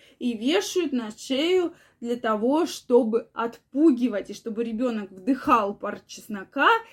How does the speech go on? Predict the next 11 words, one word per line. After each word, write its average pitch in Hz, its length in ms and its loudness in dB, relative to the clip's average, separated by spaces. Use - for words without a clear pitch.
и 294 220 2
не 269 340 2
заболевал. 226 760 0
Вы 233 120 2
наверняка 226 600 -2
про 208 180 -8
это 233 180 -6
тоже 233 380 -4
слышали, - 840 0
да? 311 280 0
Но 311 200 6